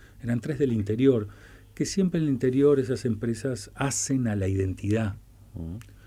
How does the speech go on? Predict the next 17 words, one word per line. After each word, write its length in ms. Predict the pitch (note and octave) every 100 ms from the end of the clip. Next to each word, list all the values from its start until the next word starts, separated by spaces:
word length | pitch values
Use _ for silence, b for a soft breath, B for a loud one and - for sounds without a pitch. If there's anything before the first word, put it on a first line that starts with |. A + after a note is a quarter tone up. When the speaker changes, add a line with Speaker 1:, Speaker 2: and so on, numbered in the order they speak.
| b b b b b - -
Speaker 1:
Eh, 100 | E3
sería 440 | - E3+ F3+ E3+
un 120 | D3+
gasto 340 | B2 C#3 - C3+
de 60 |
unos 140 | A2+ G2+
quinientos 480 | - G#2+ G#2 F#2+ F2+
mil, 580 | A2+ A2+ A2+ A2 G2+
seiscientos 440 | F#2 G2 - F#2+ F#2
mil 200 | G#2 G#2+
dólares, 420 | G2+ G#2+ G#2 G2
según 280 | G#2 G#2 A#2
cómo 200 | A2+ G#2+
se 140 | G#2
tome 280 | G2+ G#2+ G2+
el 120 | G2+
dólar. 340 | F#2 F2 F2